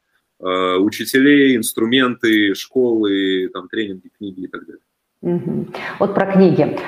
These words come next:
Speaker 2: Андрей, у тебя в том году вышла книга, а, как раз "Алхимия публичных выступлений. Тринадцать принципов магии". А, круто, конечно, я читала отзывы, и вот хочу себе щас её заказать, и мне прям очень
Speaker 1: Я буду
Speaker 2: любопытно
Speaker 1: очень рад,
Speaker 2: почитать.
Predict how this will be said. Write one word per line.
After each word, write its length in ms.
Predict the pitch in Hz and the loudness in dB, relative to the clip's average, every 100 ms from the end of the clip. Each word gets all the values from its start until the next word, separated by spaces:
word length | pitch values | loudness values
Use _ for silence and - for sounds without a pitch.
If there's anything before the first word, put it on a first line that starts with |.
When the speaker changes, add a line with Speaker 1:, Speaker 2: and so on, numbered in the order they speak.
| - - | -10 -2
Speaker 2:
Андрей, 300 | 175 196 170 | 2 4 2
у 20 | |
тебя 120 | 175 | 0
в 40 | - | 0
том 140 | 175 | 0
году 800 | 180 185 180 147 131 147 98 143 | 0 2 2 2 0 -2 -2 -2
вышла 260 | 151 170 170 | 0 0 -2
книга, 360 | 165 226 240 185 | 0 2 2 2
а, 760 | 147 143 131 139 147 143 135 135 | 2 0 0 0 0 0 -2 -6
как 120 | - | -6
раз 240 | 156 147 | -6 -4
"Алхимия 460 | 156 151 - 175 147 | -4 -6 -2 -2 0
публичных 500 | 147 147 151 - 147 | -4 -4 -4 -4 -6
выступлений. 480 | 143 147 156 233 208 | -8 -8 0 2 2
Тринадцать 500 | 156 156 147 143 - _ | 0 -2 -2 -4 -12 _
принципов 440 | 156 156 - 135 | -8 -8 -10 -12
магии". 520 | 165 202 180 151 - - - - - | -6 -2 0 -2 -4 -12 -16 -14 -8
А, 560 | 143 147 143 139 139 139 - | -2 0 0 0 -4 -8 -2
круто, 300 | 196 214 170 | 0 2 0
конечно, 440 | 165 151 147 - | -2 -2 -4 -6
я 40 | 139 | -10
читала 300 | - 160 143 | -4 0 2
отзывы, 440 | 196 202 185 156 | 2 2 0 2
и 20 | |
вот 180 | 151 143 | 0 -2
хочу 380 | - - 170 151 | -8 -10 -8 -8
себе 200 | - 143 | -8 -8
щас 220 | - 151 | -8 -12
её 120 | 139 | -8
заказать, 500 | 139 143 147 160 190 | -8 -6 -2 -2 -2
и 40 | 151 | -4
мне 120 | 143 | -6
прям 160 | 143 143 | -4 -4
очень 280 | 143 - | -6 -4
Speaker 1:
Я 100 | 139 | -2
буду 100 | - 143 | -2 -2
Speaker 2:
любопытно 160 | 110 | -2
Speaker 1:
очень 140 | - 120 | -2 0
рад, 180 | 101 | 0
Speaker 2:
почитать. 280 | - 190 214 | 2 2 0